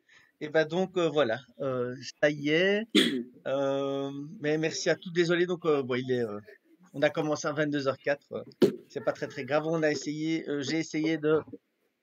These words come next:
Speaker 1: de passer par Discord, euh, et ça a été un écran noir, euh, et donc voilà. Donc au-, aujourd'hui, euh, on est le treize mai,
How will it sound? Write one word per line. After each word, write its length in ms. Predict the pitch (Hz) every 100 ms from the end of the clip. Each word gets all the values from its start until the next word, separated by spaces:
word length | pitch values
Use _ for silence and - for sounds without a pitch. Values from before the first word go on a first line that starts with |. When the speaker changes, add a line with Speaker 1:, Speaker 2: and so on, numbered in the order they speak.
| _ _ - - - - _ -
Speaker 1:
de 60 | 151
passer 280 | 160 - 170
par 200 | 165 147
Discord, 520 | 143 - 175 175 156
euh, 140 | 151 -
et 120 | 156
ça 120 | 160
a 40 | 156
été 160 | 156
un 120 | 143 147
écran 340 | 139 - 151
noir, 560 | 151 156 156 160 143 131
euh, 480 | 131 127 127 123 123 - - - - -
et 100 | 147
donc 160 | 196
voilà. 280 | 190 151 120 - -
Donc 160 | 135 151 -
au-, 100 | 185
aujourd'hui, 640 | 202 185 185 185 220 233 -
euh, 160 | 160 160
on 100 | 160
est 120 | 175
le 500 | 165 151 160 139 131 -
treize 340 | 208 214 175
mai, 420 | 180 165 185 226